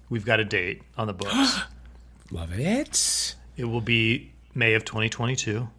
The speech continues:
Speaker 2: May
Speaker 1: So
Speaker 2: of
Speaker 1: we got a whole
Speaker 2: twenty twenty-two.
Speaker 1: year. Uh, but, you know, that is, it is possibly Mother's Day weekend. It is definitely, like, the, will be at the beginning of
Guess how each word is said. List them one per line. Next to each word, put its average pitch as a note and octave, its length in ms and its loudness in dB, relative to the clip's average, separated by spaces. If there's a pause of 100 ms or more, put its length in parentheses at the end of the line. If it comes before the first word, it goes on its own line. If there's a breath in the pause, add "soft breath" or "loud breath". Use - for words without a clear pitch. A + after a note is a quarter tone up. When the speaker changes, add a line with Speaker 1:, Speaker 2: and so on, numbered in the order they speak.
(480 soft breath)
Speaker 2:
May - 40 -8
Speaker 1:
So D2+ 40 -6
Speaker 2:
of F2+ 60 -4
Speaker 1:
we A#2+ 60 2
got A#2 120 8
a - 20 6
whole C#3 120 2
Speaker 2:
twenty G3+ 200 6 (140)
twenty-two. F3 60 4
Speaker 1:
year. D#3+ 380 4 (640 loud breath)
Uh, A2 520 2 (200)
but, D#3+ 180 0
you G#3 100 2
know, D3 300 4
that D#3+ 260 4
is, F3+ 340 2 (720)
it E3+ 140 4
is D#3+ 260 2 (360)
possibly F#3 500 2
Mother's F3+ 280 2
Day F3 140 2
weekend. E3 500 0 (160)
It C3 100 0
is A2+ 140 -2
definitely, C#3 800 2
like, A#2+ 480 4
the, A2 460 0 (320)
will A#2+ 180 0
be A2+ 200 2
at A2 100 -6
the A2+ 80 0
beginning A#2+ 560 2
of G#2+ 560 0